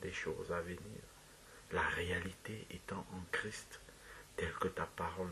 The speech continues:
nous l'enseigne. Père éternel, que nos cœurs soient encore bien disposés, bien attentifs, Seigneur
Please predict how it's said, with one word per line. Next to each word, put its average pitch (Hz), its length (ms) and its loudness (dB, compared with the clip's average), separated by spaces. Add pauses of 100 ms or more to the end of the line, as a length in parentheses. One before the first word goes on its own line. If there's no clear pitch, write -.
nous 85 100 0
l'enseigne. 85 460 -2 (1700)
Père 82 240 4
éternel, 85 640 0
que 95 80 2
nos 90 180 2
cœurs 92 360 2
soient 90 180 0
encore 85 340 2 (160)
bien 95 120 2 (120)
disposés, 92 640 -2 (1300)
bien 101 340 4
attentifs, 98 880 0
Seigneur 92 400 0